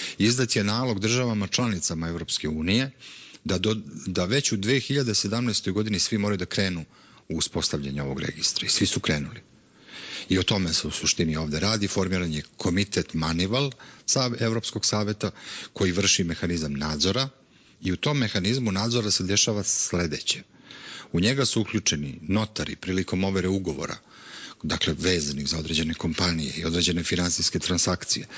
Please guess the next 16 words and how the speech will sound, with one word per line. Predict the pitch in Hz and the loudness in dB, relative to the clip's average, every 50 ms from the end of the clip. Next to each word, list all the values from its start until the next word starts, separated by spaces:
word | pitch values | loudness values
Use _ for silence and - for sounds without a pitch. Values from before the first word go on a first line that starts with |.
| - - - - - - | -10 -10 -10 -6 -2 0
zatim | - - - 107 104 | 0 2 4 4 4
računovođe | 104 101 - - 104 107 104 98 95 85 - - | 4 4 2 2 4 4 4 2 2 0 -2 -4
kod | - - - - | -6 -8 -8 -4
sas-, | - - - - - - | -2 -2 0 0 0 0
sačinjavanja | - - 92 - - 85 82 90 92 95 95 95 92 | 0 0 2 2 2 2 2 2 2 2 2 0 0
finansijskih | - - 95 98 95 95 - - 92 - - - - | 0 0 0 2 2 2 2 0 -2 -4 -4 0 2
izveštaja, | 113 98 78 67 - - - - - - - - - - - | 2 2 2 2 0 0 0 -2 -6 -16 -14 -14 -12 -8 -2
zatim | - 98 101 - - 104 104 | 0 0 0 2 2 2 2
organi | 101 101 110 110 110 110 | 2 2 0 0 0 2
gonjenja, | 101 101 104 107 104 104 92 80 71 - - - - | 2 2 2 2 2 2 0 0 -4 -6 -12 -8 -2
poreski | - 104 101 92 85 - - - - | 0 2 2 2 2 0 0 0 -2
organi, | 85 80 80 85 80 80 80 76 73 71 67 67 - - - - - - - - - | -4 -2 -2 -2 -2 -2 0 -2 -2 -4 -4 -6 -10 -12 -10 -10 -8 -8 -8 -6 -2
zatim | - 104 101 - 120 | 0 2 2 4 2
poslovne | 104 - 113 110 - - 113 104 107 101 | 2 2 2 0 2 2 2 2 2 2
banke | 101 107 101 90 78 76 - - | 2 0 0 -2 -2 -6 -8 -10
kod | - - 90 82 | -8 -6 -6 -6